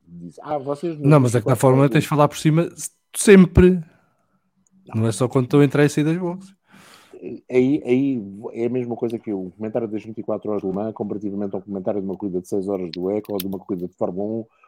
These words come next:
Speaker 1: ou de uma corrida de sprint do W T C R. São, são três tipos de comentários diferentes. Eu não tenho,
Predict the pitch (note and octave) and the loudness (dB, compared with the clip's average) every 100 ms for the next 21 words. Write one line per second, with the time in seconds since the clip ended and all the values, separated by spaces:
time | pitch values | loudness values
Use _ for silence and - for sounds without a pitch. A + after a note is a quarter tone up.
0 | _ A#2+ A2+ A2+ - A#2 A2 G#2 - - | _ -2 -2 -4 -4 -4 -4 -6 -14 -12
1 | A2 A2 A2 G#2 F#2 G2 G#2 F#2+ G2 F#2+ | -6 -4 -4 -8 -12 -4 -2 0 -2 -4
2 | - D#2+ B1+ - _ _ _ _ _ _ | -8 -12 -14 -20 _ _ _ _ _ _
3 | _ _ _ - G#2+ G#2+ - - A2+ A2 | _ _ _ -10 -6 -6 -10 -10 -6 -6
4 | F#2+ B2+ C3 C3 B2+ - _ A#2+ A2+ A#2+ | -2 0 0 -2 -8 -10 _ -6 -2 -2
5 | A2 A2 - A#2+ A#2 G2 G2+ F#2+ F#2 A2 | -2 -6 -8 -6 -6 -6 -6 -6 -4 -4
6 | G2 | -4